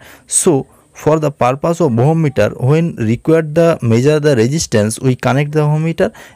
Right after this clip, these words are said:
and where we require the electrical power, so we connect the watt meter. We can watt meter connect for the single phase line, and the, we can connect watt meter for the three phase systems. So it is a very common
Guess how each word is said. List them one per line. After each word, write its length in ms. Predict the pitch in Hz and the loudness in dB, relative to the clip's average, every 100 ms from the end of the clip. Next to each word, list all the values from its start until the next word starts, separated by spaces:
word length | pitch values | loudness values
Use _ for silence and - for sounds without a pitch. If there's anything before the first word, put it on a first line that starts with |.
| - | 0
and 240 | 135 120 | 2 4
where 320 | 151 185 208 - - | 4 2 0 -12 -2
we 200 | 127 113 | 0 2
require 440 | 123 - 175 120 | 0 2 2 2
the 280 | 117 127 127 | 2 0 0
electrical 600 | 127 151 - 170 175 175 - - _ - | 0 0 0 0 2 2 -2 -20 _ -2
power, 380 | 180 151 92 - _ - | 0 2 0 -4 _ -8
so 300 | - 139 - | 0 0 2
we 240 | 143 151 | 0 0
connect 480 | 151 113 117 131 131 | 0 -2 0 -2 -2
the 180 | 151 220 _ - | -4 -4 _ -4
watt 260 | 123 113 | -2 -2
meter. 280 | 92 92 98 - | -4 -8 -8 -4
We 160 | 139 147 | -2 -2
can 320 | 151 147 110 | -2 -2 0
watt 240 | 110 117 | -2 -2
meter 300 | 135 131 135 | -4 -4 -4
connect 400 | 127 113 120 - | -2 0 0 -2
for 100 | 120 | -2
the 140 | 113 113 | -2 -2
single 340 | 110 113 131 | 0 0 0
phase 180 | 143 135 | 0 0
line, 320 | 139 151 175 - | 0 0 -4 -2
and 260 | 113 113 | 0 2
the, 80 | 113 | 0
we 180 | 110 107 | 0 -2
can 200 | 110 107 | -2 -2
connect 300 | 110 107 110 | -2 -2 0
watt 200 | 104 104 | 0 0
meter 240 | 107 160 - | -2 -6 -6
for 160 | 107 | -4
the 200 | 107 139 - - _ | 0 -2 -4 -20 _
three 180 | - 139 | 0 0
phase 240 | 117 170 | 2 0
systems. 520 | - 165 - 87 87 - - - | 0 -2 0 -4 -8 -14 -20 -6
So 220 | - 160 | 2 4
it 160 | 127 | 4
is 140 | 135 139 | 4 2
a 60 | 113 | 2
very 260 | 131 180 | 0 -2
common 460 | - 113 113 175 | -2 0 2 2